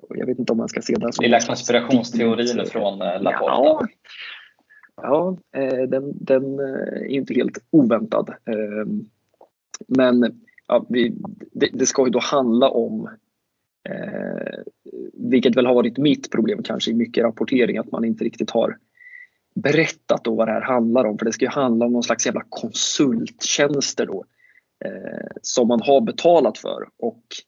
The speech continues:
Speaker 1: det är väl här som det är lite intressant att fundera över, eh, liksom vad, vad och huruvida det är normalt.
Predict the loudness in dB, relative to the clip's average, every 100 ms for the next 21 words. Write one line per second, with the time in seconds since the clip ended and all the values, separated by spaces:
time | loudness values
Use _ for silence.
0 | _ _ _ _ _ _ _ _ _ _
1 | _ _ _ _ 2 4 4 2 0 0
2 | 0 2 2 2 0 -2 -8 -8 -6 -4
3 | -4 -6 -8 -12 _ -20 -8 -4 -2 -2
4 | -2 0 0 -2 -2 -8 -12 -6 -4 -2
5 | -2 0 -2 -2 -4 -2 -2 -4 -8 _
6 | _ _ _ _ _ _ _ _ _ -12
7 | -12 -10 -16 -18 -10 -2 0 0 0 -2
8 | 4 6 6 4 0 -10 _ _ _ -4
9 | -4 0 0 4 4 4 4 4 2 4
10 | 2 2 2 0 -6 -10 -10 -10